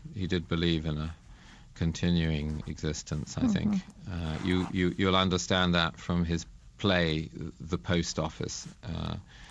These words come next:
Speaker 1: which is probably his most famous play about a boy dying, uh, which, which has stirred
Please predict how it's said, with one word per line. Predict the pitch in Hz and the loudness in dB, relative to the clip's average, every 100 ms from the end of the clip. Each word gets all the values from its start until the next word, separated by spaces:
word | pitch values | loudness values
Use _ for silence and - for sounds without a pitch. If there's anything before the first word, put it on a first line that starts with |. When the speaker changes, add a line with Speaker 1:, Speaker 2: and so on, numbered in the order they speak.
| - - | -16 -10
Speaker 1:
which | - - | -6 -6
is | 82 | -4
probably | - 80 78 | -4 -2 -2
his | 76 71 | -4 -6
most | 76 76 | -6 -6
famous | - 80 73 76 | -4 -4 -4 -8
play | - 78 76 71 | -6 -4 -4 -6
about | - 73 | -8 -8
a | 78 | -10
boy | - 73 71 71 | -6 -4 -4 -4
dying, | 73 73 69 78 - - - - - - - - - | -4 -2 -4 -8 -12 -20 -20 -20 -20 -20 -20 -18 -10
uh, | 78 78 76 76 | -8 -6 -6 -6
which, | 76 71 - - - | -4 -4 -6 -8 -4
which | 85 76 | -6 -4
has | 82 - | -4 -4
stirred | - 85 82 71 | -2 2 2 0